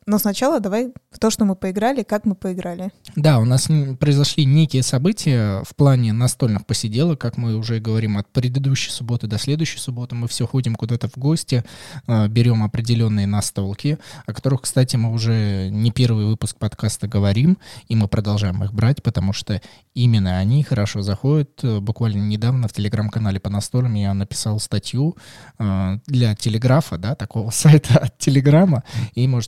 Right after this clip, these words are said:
Speaker 2: там прочитать, как мы выбираем настолки. Э, некоторые люди уже отписались после того, как я написал эту статью. Очень интересно всегда это замечать. Э, это забавно, это интересно. Но в любом случае я доволен, что я её написал.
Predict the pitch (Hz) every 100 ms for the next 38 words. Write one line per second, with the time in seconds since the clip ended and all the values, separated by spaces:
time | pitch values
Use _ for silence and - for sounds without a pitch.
0 | - 101 101 - - - 120 - 98 101
1 | 98 98 98 92 92 95 - 123 135 -
2 | 104 107 110 113 113 110 - 135 139 -
3 | 127 120 123 120 113 - - 160 165 -
4 | 123 117 120 110 110 117 104 117 - 98
5 | 127 - 123 - 143 180 - 143 - 135
6 | 123 127 127 120 - 107 110 98 98 98
7 | 104 110 107 - 180 - - - - -
8 | 95 82 85 - 127 113 98 101 117 107
9 | 139 131 104 107 98 - 104 85 - 98
10 | 147 165 117 120 123 - 131 - 110 107
11 | 110 107 107 95 117 - 95 95 104 104
12 | 104 104 - 151 196